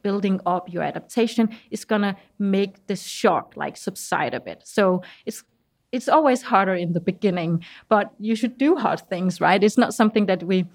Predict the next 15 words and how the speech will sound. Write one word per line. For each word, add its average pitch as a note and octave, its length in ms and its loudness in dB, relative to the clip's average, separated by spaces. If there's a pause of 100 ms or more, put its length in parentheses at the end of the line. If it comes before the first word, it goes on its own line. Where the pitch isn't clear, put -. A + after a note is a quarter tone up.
(380)
you A#3 80 -4
shouldn't C#4 240 2
think A#3+ 160 4
about F3+ 300 0
cold F#3+ 320 0
water F#3 320 2
and E3+ 260 0
cold F3+ 260 -2
water E3+ 400 -2
immersion F#3+ 540 2
as E3 100 -4
something F3 340 -2
that E3+ 120 -4
is E3+ 320 -6
comfortable. G3+ 720 2